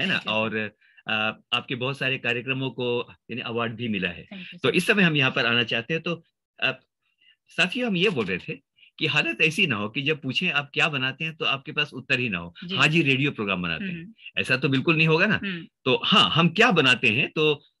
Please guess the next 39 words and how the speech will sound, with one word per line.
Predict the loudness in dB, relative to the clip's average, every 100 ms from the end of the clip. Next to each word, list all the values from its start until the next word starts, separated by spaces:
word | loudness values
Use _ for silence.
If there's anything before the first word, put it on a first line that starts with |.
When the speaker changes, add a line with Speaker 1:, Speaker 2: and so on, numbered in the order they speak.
| -6
Speaker 1:
हम | -2
में | 0 -2
से | -2
हर | -2 -2
एक | -4 -4
को | -4 -6 -10 _ _
कुछ | -6 -2
बातों | -2 -2 -6
को |
लेकर | -4 -4 -4
के | -4 -2
sure | 0 0 0
होना | 0 -2
चाहिए। | -2 -4 -4 _ -6
We | 0
produce | 0 0 -2 -2 -4 -4
the | -4
program | -2 -2 0 0 -2 _ -4
in |
this | -2 -2 -2
particular | -2 -4 -4 -6
format। | -4 -4
Speaker 2:
Format। | -4 -6 -12 -18 -20 _ -4
Speaker 1:
तो |
आइए, | 2 4
इस | 4 2
समय | 0 0
आते | 0 -2
हैं | -4 -6 _ -6
सबसे | -4 -4
पहला | -2 -2
फॉर्मेट, | -2 -2 -2 -2
and | -2
that | -2 -4
is | -4 -6
called | -6 -4
the | 0
radio | 0 0 -2
documentary। | -2 -4 -4 -4 -6 -12